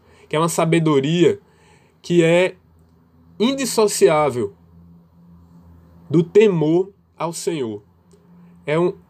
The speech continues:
o, a figura do sábio em provérbio é aquele que aprende com os seus pais, é aquele que aprende com os mais velhos, é aquele que aprende a sabedoria do Senhor,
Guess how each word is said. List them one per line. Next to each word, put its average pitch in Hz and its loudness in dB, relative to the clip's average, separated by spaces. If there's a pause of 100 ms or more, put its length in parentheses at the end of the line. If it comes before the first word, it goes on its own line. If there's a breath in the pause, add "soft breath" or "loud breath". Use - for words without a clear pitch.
o, 160 2
a 151 0
figura 180 2
do 190 0
sábio 170 -4
em 165 -8
provérbio 147 -4
é 151 0
aquele 170 -4
que 180 -6
aprende 165 0
com 170 -4
os 170 -4
seus 170 -2
pais, 135 0 (200 soft breath)
é 131 -6
aquele 151 -6
que 165 -8
aprende 147 -6
com 151 -6
os 143 -6
mais 147 -2
velhos, 117 -2 (200 soft breath)
é 139 -2
aquele 156 -4
que 170 -8
aprende 156 -4
a 151 -4
sabedoria 147 -4
do 139 -8
Senhor, 117 -2